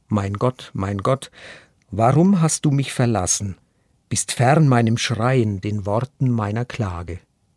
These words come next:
In katholischen Kirchen ist heute tagsüber nicht viel los. Am Kar-Samstag wird keine Eucharistie,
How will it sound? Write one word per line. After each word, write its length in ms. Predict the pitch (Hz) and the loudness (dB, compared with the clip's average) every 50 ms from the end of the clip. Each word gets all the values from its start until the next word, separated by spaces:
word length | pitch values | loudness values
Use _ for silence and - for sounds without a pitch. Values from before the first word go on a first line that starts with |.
| _ _ _ _ _ _ _ _ _ _ _ _ _ _ - | _ _ _ _ _ _ _ _ _ _ _ _ _ _ 0
In 140 | 156 139 135 | 0 2 2
katholischen 640 | 139 139 - - 170 175 165 165 - - 135 113 | 0 -2 0 2 4 4 4 4 2 2 0 0
Kirchen 420 | - - 156 160 175 - 175 143 | 2 2 2 2 2 4 4 4
ist 220 | 127 120 - - - | 4 4 2 0 0
heute 360 | 113 127 131 151 - 151 139 | 2 2 2 4 2 -2 -2
tagsüber 500 | - 131 127 117 - - - 131 120 131 | 2 2 2 2 2 2 0 0 2 2
nicht 300 | 127 120 104 101 - - | 2 2 2 0 -4 -6
viel 180 | - 151 151 147 | -6 -4 -2 -2
los. 460 | 135 104 92 85 85 82 - - - - _ _ _ _ _ - - - - - - | -2 -2 -4 -6 -8 -10 -12 -12 -12 -14 _ _ _ _ _ -20 -20 -20 -18 -4 0
Am 160 | 147 147 135 | 0 0 2
Kar-Samstag 720 | - 131 120 - - 110 131 131 - - 139 127 - 123 | 2 2 2 2 2 0 0 0 0 0 -2 -2 0 -2
wird 160 | 127 135 - - | -4 -4 -4 -4
keine 320 | - 135 131 135 135 - | -2 0 0 0 0 0
Eucharistie, 760 | 131 135 - 139 127 127 139 - - - - 165 160 147 - | -2 -2 0 0 0 0 -2 -4 -4 -2 0 0 0 0 -2